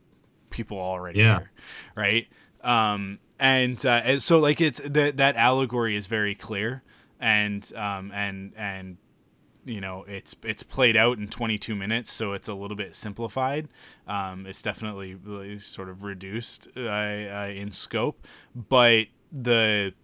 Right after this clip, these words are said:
Speaker 1: the thematic part of it and the message is there, and I love that because, um, although, you know, the, the, the Tals are not an advanced species,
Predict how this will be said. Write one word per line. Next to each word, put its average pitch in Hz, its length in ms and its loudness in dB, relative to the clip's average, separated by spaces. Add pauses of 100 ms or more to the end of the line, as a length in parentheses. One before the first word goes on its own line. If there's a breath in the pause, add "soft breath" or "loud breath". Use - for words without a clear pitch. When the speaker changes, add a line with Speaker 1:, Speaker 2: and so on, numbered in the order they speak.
(100)
Speaker 1:
the 113 140 0
thematic 107 720 2
part 101 240 -2
of 95 80 -6
it 98 160 -4
and 95 200 -8
the 95 40 -8
message 92 520 -6
is 87 180 -10
there, 85 340 -12
and 98 160 -8
I 95 120 -6
love 104 300 2
that 90 260 -10
because, 98 580 -4 (480 soft breath)
um, 92 500 -4 (840)
although, 110 920 4 (540)
you 117 180 -2
know, 101 280 -2
the, 101 460 -4
the, 101 300 -6
the 113 120 -4
Tals 104 420 -2
are 101 120 -4
not 98 440 -4 (100)
an 110 140 -4
advanced 98 520 -4
species, 95 840 -6